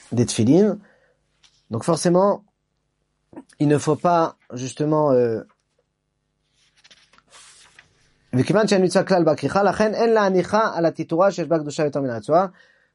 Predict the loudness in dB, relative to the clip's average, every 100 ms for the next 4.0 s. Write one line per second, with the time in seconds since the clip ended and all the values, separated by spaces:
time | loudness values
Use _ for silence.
0 | -14 -12 -8 -2 0 0 -4 -4 -2 0
1 | 0 -2 -4 -6 -6 -2 0 0 -2 -8
2 | -10 -8 -8 -8 -10 -12 -8 -6 0 2
3 | 4 4 4 2 2 2 0 -2 -2 -2